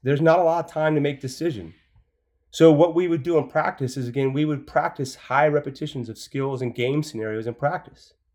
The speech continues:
And that's where we would also plant the seeds of,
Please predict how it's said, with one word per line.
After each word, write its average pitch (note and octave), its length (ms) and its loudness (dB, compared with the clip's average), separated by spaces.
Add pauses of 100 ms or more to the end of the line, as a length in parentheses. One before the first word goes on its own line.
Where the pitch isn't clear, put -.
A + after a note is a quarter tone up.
(320)
And B2 120 2
that's C#3+ 280 4
where D#3+ 100 2
we D#3 120 2
would D3+ 140 -4
also C3 720 2 (480)
plant B2+ 340 4
the A2+ 80 -10
seeds G#2+ 500 -8
of, G2 180 -8